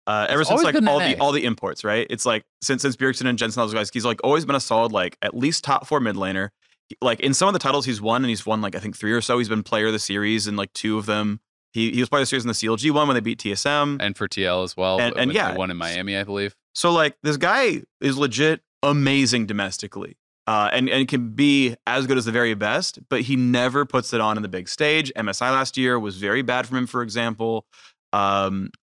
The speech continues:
Speaker 1: and it's just like, okay, well, is it gonna be another, another day of, of Poelter being as good as everyone else domestically? And then if FlyQuest makes that run, can he step up, you know, later on or not? But yeah, he, he really can. He can do exactly as well or better than, than Jensen.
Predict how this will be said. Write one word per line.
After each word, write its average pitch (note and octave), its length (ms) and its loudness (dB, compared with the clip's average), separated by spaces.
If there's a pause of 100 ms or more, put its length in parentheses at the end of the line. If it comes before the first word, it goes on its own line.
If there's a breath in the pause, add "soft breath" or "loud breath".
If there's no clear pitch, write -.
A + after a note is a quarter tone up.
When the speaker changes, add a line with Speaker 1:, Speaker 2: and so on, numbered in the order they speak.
(180)
Speaker 1:
and A2+ 140 0
it's A2 80 -4
just - 140 -2
like, A2 240 0 (300)
okay, D3+ 240 2
well, C3+ 240 4
is A#2 160 2
it - 60 -4
gonna B2+ 100 2
be B2+ 60 2
another, A#2 560 2 (300)
another A2+ 260 2
day G#2 240 2
of, A2 180 2
of G#2 220 -2
Poelter A2 280 0
being A2 520 -2
as G#2 240 -2
good A#2 140 0
as G#2+ 60 0
everyone G2+ 300 -2
else G#2+ 260 0
domestically? C3 640 -4
And G#2 200 -4
then G2+ 180 -2
if G2+ 160 -4
FlyQuest G2 380 -4
makes G2+ 180 -4
that G2+ 160 -4
run, G2+ 260 -2
can A#2 140 -6
he G#2+ 80 -6
step - 240 -6
up, G2 140 -4 (240)
you G#2+ 100 -6
know, G2 100 -4
later F2+ 280 -6
on A#2 260 0
or G2 80 -6
not? G#2 320 -2
But G#2 260 -4
yeah, A2 220 0
he, D3 140 -2
he G3 180 2
really G3 200 0
can. G2 300 -2 (200 soft breath)
He D3+ 100 2
can E3 120 0
do D#3+ 120 4
exactly B2+ 320 0
as A#2 140 -2
well A#2+ 180 4
or A#2 140 2
better G#2+ 160 2
than, G2 180 -6
than F#2+ 160 -6
Jensen. - 380 -14